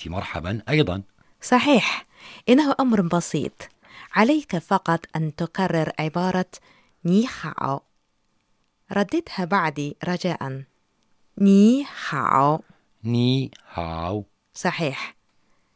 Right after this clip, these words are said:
Speaker 2: حسنًا، لقد تطرقنا إلى كيفية إلقاء التحية في اللغة الصينية.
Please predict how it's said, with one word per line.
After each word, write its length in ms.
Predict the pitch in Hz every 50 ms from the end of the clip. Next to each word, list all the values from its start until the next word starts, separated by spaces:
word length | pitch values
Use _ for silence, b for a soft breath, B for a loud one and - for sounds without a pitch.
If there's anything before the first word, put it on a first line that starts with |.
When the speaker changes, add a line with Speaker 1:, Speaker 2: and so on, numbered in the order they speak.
| _ _ _ _
Speaker 2:
حسنًا، 560 | - - 269 - - 262 220 190 180 185 185 B B B B B B B -
لقد 240 | 196 202 - 208
تطرقنا 800 | - - 202 - 185 180 208 254 - - - - 190 175 165 156 - -
إلى 280 | 175 165 156 151 147 151 -
كيفية 480 | - 160 151 147 143 - - 285 294 294 - -
إلقاء 420 | 175 170 170 156 - - 208 220 202
التحية 640 | 160 - - 165 160 - - 185 170 151 151 143
في 140 | - - 147
اللغة 240 | 143 151 165 - - -
الصينية. 640 | 202 - - 220 214 208 185 151 127 117 135 139